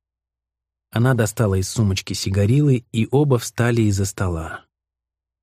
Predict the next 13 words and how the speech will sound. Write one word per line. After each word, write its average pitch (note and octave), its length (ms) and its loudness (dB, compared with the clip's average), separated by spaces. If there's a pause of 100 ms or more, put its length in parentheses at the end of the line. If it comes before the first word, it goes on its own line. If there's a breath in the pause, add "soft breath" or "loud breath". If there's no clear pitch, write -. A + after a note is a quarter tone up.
(420)
«Что D#3+ 440 0
ты C3+ 220 0
можешь B2+ 440 0
рассказать A2 640 0
о A#2+ 100 -2
той B2 260 0
девочке, G#2 760 -4
Таре?» F2+ 460 -2
спросила F#2 640 -6
Вера, F2 440 -6
направляясь G2 580 -6
к - 80 -8
выходу. - 500 -6